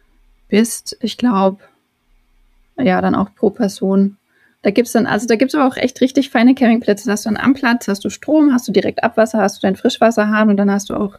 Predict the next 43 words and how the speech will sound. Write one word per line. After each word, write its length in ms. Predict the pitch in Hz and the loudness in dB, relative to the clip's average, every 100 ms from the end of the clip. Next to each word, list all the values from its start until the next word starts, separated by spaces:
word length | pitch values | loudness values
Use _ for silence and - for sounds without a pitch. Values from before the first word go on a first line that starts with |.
| - | -6
richtig, 300 | 226 - - | -4 -4 -6
richtig 300 | 226 226 - | -4 -4 -4
feine 240 | 214 214 | -2 -2
Sanitäranlagen 920 | - 202 202 277 294 240 220 220 208 _ - - _ | -2 -2 -2 0 0 0 0 0 -2 _ -20 -20 _
und 220 | - 269 285 | 4 4 6
sogar, 560 | 220 226 226 220 - | 2 0 0 0 -2
äh, 120 | - - - | -8 -14 -12
wie 120 | 269 | -8
ich 140 | 202 - | -8 -2
vorhin 180 | 214 | 0
schon 80 | 240 | 0
gesagt 300 | 214 262 - | 0 -2 -2
hab, 160 | 277 269 - - - - _ - | -4 -4 -20 -20 -20 -20 _ -8
äh, 240 | 226 233 | -4 -2
in 80 | 226 | -2
der 100 | 226 | -2
ersten 320 | 233 220 226 | -4 -4 -6
Folge, 680 | - 220 220 214 220 220 220 | -4 -2 0 0 -2 -2 -6
ähm, 720 | - 208 202 202 196 196 202 _ _ _ _ _ _ _ _ - _ - | -10 -8 -4 -2 -2 -4 -6 _ _ _ _ _ _ _ _ -20 _ -10
teilweise 500 | - 214 214 202 208 | -2 -2 -2 -4 -4
wirklich 340 | 226 247 208 | 0 0 0
eine 240 | 202 202 - | -2 -4 -2
Möglichkeit, 560 | 233 202 208 - 202 | -2 -2 -4 -2 -4
die 160 | 196 196 | -2 -4
Chemietoilette 600 | - 214 240 254 220 220 | 0 0 2 2 0 0
zu 100 | - | -2
entleeren. 580 | 214 202 196 196 202 220 _ _ | -2 0 2 2 2 0 _ _
Super 260 | - 247 247 | -10 -4 -2
selten, 380 | - 233 269 240 | 0 0 2 2
aber 220 | 220 208 | 2 -4
es 160 | - | -6
gibt's. 400 | - 269 - - _ - - - - _ _ | -2 -2 -2 -20 _ -20 -20 -20 -20 _ _
Und 380 | 208 196 190 196 | -4 0 2 2
je 100 | 196 | 0
nachdem, 380 | 202 202 - 202 | -2 -4 -4 -2
wo 20 | |
die 120 | 202 | -2
liegen, 340 | 202 220 208 | 0 0 0
hast 160 | 202 202 | -2 -4
du 40 | |
dann 140 | - 196 | -6 -4
auch 120 | 196 | -2
noch 300 | 190 196 - | -2 -4 -6